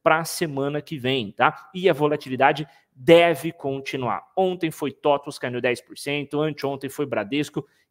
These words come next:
e isso deve continuar, tá? Tem um vídeo falando dessa volatilidade e de como você consegue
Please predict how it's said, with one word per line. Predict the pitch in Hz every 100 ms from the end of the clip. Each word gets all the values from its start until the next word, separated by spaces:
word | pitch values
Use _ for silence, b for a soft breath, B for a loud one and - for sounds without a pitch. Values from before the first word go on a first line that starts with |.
| -
e | 202 - 190
isso | 180 170 - 165
deve | 135 139 143 143
continuar, | 143 127 120 120 - 120 120 113 107 90 -
tá? | 117
Tem | 226
um | 240 156
vídeo | 127 185 160
falando | - 160 135 156 202 139
dessa | 135 131 - 123 b b
volatilidade | 123 147 131 - 104 123 151 143 143 _
e | 208 220 165
de | 175
como | 190 147 156
você | 143 131 151
consegue | 180 165 147 147 151 147